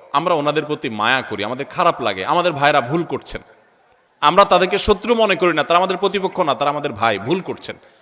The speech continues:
আল্লাহ তাআলা আমাদের ভাইদেরকে হেদায়েত দান করুন, আমাদের সবাইকে তাওহীদে আসার তৌফিক দান করুন। আপনারা তাওহীদের কথা বেশি বেশি বলবেন, সুন্নতের কথা বেশি বেশি বলবেন, নবী সাল্লাল্লাহু আলাইহি ওয়াসাল্লামের হাদিসের কথা বেশি বেশি বলবেন,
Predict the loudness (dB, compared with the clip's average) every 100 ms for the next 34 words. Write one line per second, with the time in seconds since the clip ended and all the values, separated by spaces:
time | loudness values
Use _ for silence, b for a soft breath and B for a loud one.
0 | b 0 2 2 0 0 2 2 2 -2
1 | -2 2 2 2 0 -2 -6 -10 -10 -16
2 | -16 -14 -4 2 2 2 2 2 2 2
3 | 2 2 2 2 2 0 -2 -2 -2 -2
4 | -4 -4 -8 -8 -12 -12 0 0 4 2
5 | 4 4 4 2 0 0 2 2 -2 -2
6 | 0 0 0 -2 -2 0 0 0 2 4
7 | 2 0 -2 0 2 2 2 -2 -10 -6
8 | 0 0 2 2 0 0 -2 0 0 0
9 | 0 2 2 2 0 0 4 4 6 6